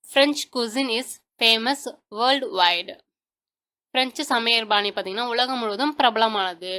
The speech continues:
பிரெஞ்சு குசின்னா வந்து பாத்தீங்கன்னா, பிரெஞ்சு சமையற்பாணி அப்படின்னு அர்த்தம் தருது. Is famous worldwide-னா வந்து உலகம் முழுவதும் பிரபலமானதாக இருக்கிறது. டயட்னா வந்து பாத்தீங்கன்னா, பத்திய உணவு, குறைவாக அல்லது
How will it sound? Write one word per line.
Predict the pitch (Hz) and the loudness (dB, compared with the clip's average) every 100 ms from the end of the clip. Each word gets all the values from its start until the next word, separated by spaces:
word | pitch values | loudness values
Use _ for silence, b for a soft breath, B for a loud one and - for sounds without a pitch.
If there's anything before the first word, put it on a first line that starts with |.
| - _ _ _ | -10 _ _ _
பிரெஞ்சு | - 285 294 | -2 -2 -2
குசின்னா | - 247 233 247 240 | -8 -6 -4 -2 0
வந்து | 226 202 | -2 -2
பாத்தீங்கன்னா, | 226 294 | -2 -2
பிரெஞ்சு | 285 269 262 359 | 0 -2 0 -2
சமையற்பாணி | 381 269 240 254 294 202 196 196 196 | 0 0 2 0 -2 0 4 4 2
அப்படின்னு | 190 190 185 | -2 -6 -8
அர்த்தம் | - 190 | -8 -10
தருது. | 190 185 302 339 - | -10 -2 -2 -2 -4
Is | 277 320 - | -4 -4 -6
famous | - 247 247 285 277 240 | 2 4 4 0 -4 -6
worldwide-னா | 220 254 269 220 208 208 214 208 | 0 2 2 2 4 4 2 0
வந்து | 190 180 | -2 -4
உலகம் | 247 285 302 320 | 4 6 6 4
முழுவதும் | 269 240 233 294 | 0 -2 0 0
பிரபலமானதாக | 294 233 220 240 226 220 220 277 | 2 2 2 2 2 4 4 2
இருக்கிறது. | 233 214 196 175 170 180 170 - - _ _ _ _ _ _ _ _ _ _ _ _ _ _ _ _ _ _ _ _ _ _ _ _ 233 | 0 -2 -4 -4 -6 -6 -8 -12 -20 _ _ _ _ _ _ _ _ _ _ _ _ _ _ _ _ _ _ _ _ _ _ _ _ 0
டயட்னா | 240 254 294 302 | 6 6 6 2
வந்து | 269 226 | 0 -2
பாத்தீங்கன்னா, | 220 269 269 | -2 -2 0
பத்திய | 247 - 277 262 | 0 0 0 2
உணவு, | 226 208 190 196 208 _ _ _ _ | 0 -2 -2 -6 -6 _ _ _ _
குறைவாக | 269 277 302 294 277 285 | 2 4 6 6 6 6
அல்லது | 269 240 247 | 4 4 -2